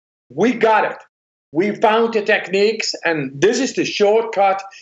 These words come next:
to go back into the innate in nature of ours, which was originally built to be happy,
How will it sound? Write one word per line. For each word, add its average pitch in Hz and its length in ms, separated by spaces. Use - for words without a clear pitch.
to - 80
go 160 300
back 226 340
into 214 380
the 135 260
innate 240 560
in 180 280
nature 196 600
of 151 260
ours, 156 460
which 202 300
was 190 480
originally 294 920
built 170 520
to 196 140
be 339 240
happy, 160 560